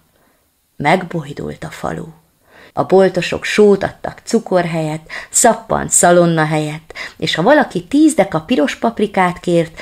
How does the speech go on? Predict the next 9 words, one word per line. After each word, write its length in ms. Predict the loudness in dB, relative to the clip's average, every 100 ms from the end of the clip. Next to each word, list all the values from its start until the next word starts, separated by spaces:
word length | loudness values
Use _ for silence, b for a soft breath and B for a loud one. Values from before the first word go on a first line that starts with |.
| B 0
biztos 460 | 2 2 0 2
lehetett 400 | 2 2 2 0
benne, 280 | 2 2 2
hogy 220 | 0 0
egy 200 | -2 0
végvásznat 800 | 2 2 4 2 2 -2 -6 -8
készítenek 680 | -2 -2 -2 -4 -2 -2 -6
ki 120 | -6
neki. 460 | -6 -6 -10 -14